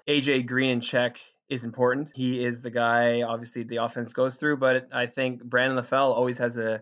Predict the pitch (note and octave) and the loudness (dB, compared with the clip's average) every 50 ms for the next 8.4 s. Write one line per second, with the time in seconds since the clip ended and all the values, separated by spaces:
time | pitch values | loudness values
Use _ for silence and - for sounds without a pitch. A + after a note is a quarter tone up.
0 | _ - C#3 C3 B2+ B2 - C3 B2 B2 A#2+ A2+ - - - - _ - A#2+ A#2 | _ -2 -2 -2 -2 -2 -2 0 2 2 2 0 -2 -8 -16 -10 _ -2 -2 -2
1 | A2+ A2+ A#2 A#2 A#2 A#2 A2+ A2+ A2 A2+ A2+ _ - A2+ A2 G#2+ G#2+ G#2 G#2 G#2 | -2 -2 -4 -2 -2 -2 -2 -2 -4 -6 -8 _ -12 -10 -10 -8 -10 -10 -12 -14
2 | - _ - A#2+ B2+ B2+ - - - A#2 A2+ G#2+ - A2 G#2 G#2 G#2 G2 - B2+ | -16 _ -4 -2 -2 -2 -2 -4 -4 -4 -4 -4 -6 -6 -6 -6 -8 -12 -16 -20
3 | A#2+ _ _ _ - C3+ A#2+ A#2 - - C#3 C#3 C#3+ D3+ D3 C#3 C3+ B2+ C3+ C3+ | -20 _ _ _ -10 -8 -8 -8 -4 0 0 2 2 4 4 4 2 2 2 0
4 | C3 C3+ C3 A#2+ C3 B2+ B2 C3 B2+ - C#3 B2+ B2 B2+ B2 A2+ B2 B2 B2 A#2+ | -2 -2 0 2 2 2 2 0 -2 0 0 0 2 2 2 2 0 -2 -4 -6
5 | A#2 A#2 A#2+ A#2+ A#2+ A#2+ A#2+ A#2+ A#2+ B2 B2 _ _ _ _ _ - - A2 G#2+ | -6 -4 -4 -2 -2 -2 -2 -4 -6 -8 -14 _ _ _ _ _ -12 -10 -8 -8
6 | G#2 G#2 G#2 G#2 G#2 G#2 G2+ G#2 G#2 G#2+ G2+ - A#2+ A2+ A#2+ A#2+ A#2 A2+ A#2+ A#2 | -8 -8 -8 -10 -10 -10 -10 -10 -10 -10 -10 -10 -10 -6 -4 -4 -4 -4 -4 -6
7 | A#2 - A2+ A2 A#2 A2+ A2 A2 A#2+ G#2+ - - A#2 A2 G#2+ - - B2 A2+ G#2+ | -6 -6 -8 -8 -8 -6 -6 -4 -4 -4 -4 -6 -6 -6 -8 -6 -4 -4 -2 0
8 | G#2+ A2 A2 A#2 A#2 A2+ A2 A2 | 0 -2 -4 -6 -8 -8 -8 -8